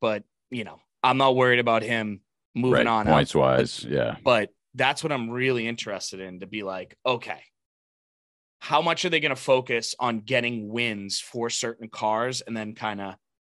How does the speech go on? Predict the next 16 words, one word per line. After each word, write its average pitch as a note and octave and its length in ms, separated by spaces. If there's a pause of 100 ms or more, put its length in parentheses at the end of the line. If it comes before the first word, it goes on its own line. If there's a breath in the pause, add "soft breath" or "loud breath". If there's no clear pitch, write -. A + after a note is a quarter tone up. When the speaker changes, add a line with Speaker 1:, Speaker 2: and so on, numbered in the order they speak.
(420)
Speaker 2:
Worry D#2+ 260
about D2 220
Speaker 1:
focus C#2+ 80
Speaker 2:
the - 60
Speaker 1:
on - 40
Speaker 2:
points. D2 220
Speaker 1:
rest? - 400 (160)
Yeah, A#2+ 380
Speaker 2:
Yeah. - 40
Speaker 1:
worry A#2+ 160
about A2+ 180
the - 60
points G#2+ 380
later, F2+ 360
'cause G2+ 480
Speaker 2:
Yeah. A#1 200